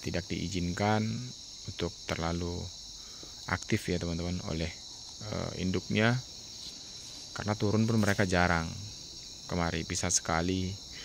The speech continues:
dua hari atau sekali tiga hari. Gitu. Sky. Jadi saya pribadi juga, teman-teman, melatih dia ini, eh,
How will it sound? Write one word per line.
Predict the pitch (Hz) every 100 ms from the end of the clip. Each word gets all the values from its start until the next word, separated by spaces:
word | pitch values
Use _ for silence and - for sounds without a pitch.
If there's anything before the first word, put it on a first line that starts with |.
| - -
dua | 92 87 90
hari | 85 101 110
atau | 107 - 85
sekali | - 85
tiga | 87 - 87 87
hari. | 85 82 - - - - - - - - - - - - - -
Gitu. | - - - - -
Sky. | - 104 117 151 190 - - - - - - - - - - - - - - - - - -
Jadi | - 98 98 95 -
saya | 98 92 92
pribadi | - 92 87 101
juga, | 107 107
teman-teman, | 92 98 92 98 107 131 - - - - -
melatih | - 92 90 90 90
dia | 95 85 80
ini, | 87 113 131 165 - - - - - - - - -
eh, | 71 71 -